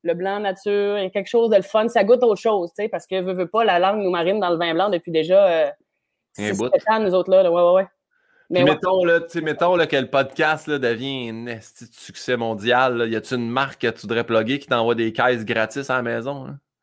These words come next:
Speaker 1: Ben, comme je te dis, c'est toutes des petites, euh, des, des El Frisante, quand même, je te dis ça, tu sais, je retiens juste l'image. C'est des, des, des petits vins que j'achète au, euh, au Café Lézard, sur le coin ici, là.
Speaker 2: Ah !
Speaker 1: Fait que j'ai pas de marque en particulier. Je sais que c'est
Speaker 2: Reçois-tu
Speaker 1: des
Speaker 2: les, les emails de la boîte d'Alfred,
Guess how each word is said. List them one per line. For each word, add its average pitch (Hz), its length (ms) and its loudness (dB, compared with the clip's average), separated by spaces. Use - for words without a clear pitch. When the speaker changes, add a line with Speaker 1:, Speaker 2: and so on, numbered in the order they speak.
Speaker 1:
Ben, 180 200 -8
comme 208 160 -4
je 185 80 -16
te 233 60 2
dis, 226 180 -2
c'est 240 160 0
toutes 254 180 -2
des 226 100 0
petites, - 280 -10
euh, 202 340 8
des, 185 140 2
des 185 220 0
El 202 160 2
Frisante, 226 460 4
quand 269 220 2
même, 254 140 -4
je - 60 -10
te 247 60 0
dis 196 120 -4
ça, 277 140 -6
tu 277 100 -6
sais, 240 60 0
je 226 60 -2
retiens 254 320 -4
juste 277 200 -4
l'image. 233 440 -4
C'est 220 120 -6
des, 208 140 -2
des, 202 120 -4
des 208 140 -4
petits - 180 -12
vins 247 160 2
que 233 80 2
j'achète 202 340 2
au, 190 320 4
euh, 160 200 2
au 165 120 -6
Café 214 260 2
Lézard, 208 420 4
sur 190 120 -10
le 170 40 -10
coin 202 200 -4
ici, 185 240 -8
là. 185 80 -12
Speaker 2:
Ah ! 262 100 4
Speaker 1:
Fait 311 80 6
que - 140 -14
j'ai 269 60 4
pas 220 100 4
de 202 40 -2
marque 226 320 -2
en 185 60 -4
particulier. 202 420 -4
Je - 80 -8
sais - 120 -2
que - 60 -4
c'est 220 120 0
Speaker 2:
Reçois-tu 220 280 4
Speaker 1:
des 240 40 0
Speaker 2:
les, 208 320 2
les 175 300 4
emails 214 340 4
de 185 40 -2
la 165 140 6
boîte 190 320 4
d'Alfred, 202 600 2